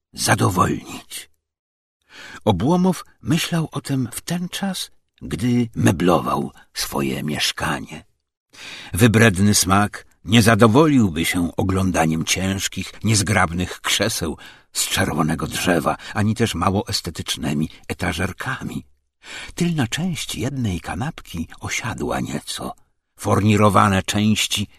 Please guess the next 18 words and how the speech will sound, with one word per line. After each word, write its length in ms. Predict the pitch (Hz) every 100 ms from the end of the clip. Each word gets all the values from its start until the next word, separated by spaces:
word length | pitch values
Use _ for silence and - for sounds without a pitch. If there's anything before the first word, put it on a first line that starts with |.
| _
wydęły 640 | - 92 85 71 65 60 65
się. 340 | - 50 50 - _ _ _ _ _ _ - - - - -
Taki 240 | 156 -
sam 220 | 151 208 202
charakter 540 | - 175 190 - 151
miały 280 | 92 135 123
wszystkie 540 | - - - - 147
drobnostki, 880 | 120 - 76 71 - - - - - _ _ _ _ -
wazy 560 | - 90 101 101 113 131 _ _ _ _ _
i 140 | - 92
obrazy. 760 | 71 71 73 - - - - _ _ _ _ _ _ _ - - - - - -
Obłomow 580 | 120 131 185 175 160 -
obojętnym 880 | 127 117 117 110 90 - - 71 69
był 220 | 80 76
na 320 | 69 67 73 -
przyozdobienie 1000 | - - 82 76 - 82 76 90 76 64
swego 360 | - - 62 67
gabinetu. 640 | 76 76 78 78 - -